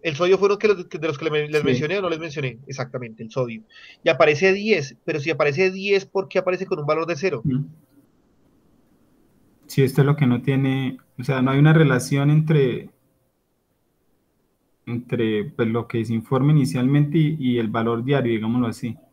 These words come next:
Speaker 1: Pero ¿por qué si les está diciendo que era menor al cero coma cinco, por qué ese que aparece diez, por qué dice que es el cero por ciento?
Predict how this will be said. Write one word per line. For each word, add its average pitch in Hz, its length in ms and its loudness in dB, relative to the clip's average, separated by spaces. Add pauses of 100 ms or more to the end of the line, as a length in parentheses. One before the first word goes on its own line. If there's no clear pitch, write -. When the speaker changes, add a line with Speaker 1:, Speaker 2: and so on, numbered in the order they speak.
(160)
Speaker 1:
Pero 196 220 8
¿por 196 160 2
qué 214 180 6
si 226 80 -6
les 233 180 2
está 196 160 -2
diciendo 202 220 0
que 226 100 -2
era 220 100 4
menor 190 240 2
al 175 100 2
cero - 180 -6
coma 208 180 -2
cinco, 202 340 -8
por 180 140 -6
qué 165 80 -12
ese 185 140 -8
que 202 40 -4
aparece 175 360 -6
diez, 180 420 -6 (160)
por 170 140 -8
qué 147 260 -12
dice 170 180 -14
que 180 60 -12
es 160 80 -8
el 175 100 -12
cero 170 160 -8
por 143 140 -10
ciento? 131 300 -10